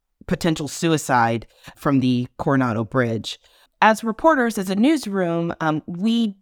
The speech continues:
don't often, yes, sometimes we do, but we don't often write about individual suicides.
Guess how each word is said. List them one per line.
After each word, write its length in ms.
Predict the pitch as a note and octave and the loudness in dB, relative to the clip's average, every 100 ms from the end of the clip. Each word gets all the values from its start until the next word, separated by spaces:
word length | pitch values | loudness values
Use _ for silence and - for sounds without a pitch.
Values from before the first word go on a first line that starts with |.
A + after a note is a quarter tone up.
| _ | _
don't 320 | A3 C#4+ G4 - _ | 2 4 2 -2 _
often, 640 | F3+ F#3+ - C#4 D4 E4 E4+ _ _ _ | 2 2 2 4 4 4 -2 _ _ _
yes, 220 | G#3+ A3+ | -4 -4
sometimes 680 | - - G#3 A3 G#3+ G#3+ A3 | -8 0 0 4 4 2 0
we 80 | G3+ | -2
do, 240 | E3+ E3 | -2 0
but 160 | E3+ F#3 | -2 -4
we 80 | |
don't 280 | F3+ A#3 C4+ - - | 2 4 4 -2 -2
often 540 | E3+ F#3+ A#3 A3 G#3 - | 0 0 0 0 0 0
write 260 | D#3+ E3 - | 0 0 -2
about 400 | D#3 D#3 D3 - | -2 0 0 0
individual 680 | D#3 D#3+ D3+ C#3+ C#3+ C#3 B2+ | -4 -2 -2 -2 -4 -2 0
suicides. 920 | A#2+ - C3 A#2+ - F#2+ - G1+ - | -2 0 0 0 0 0 0 -6 -12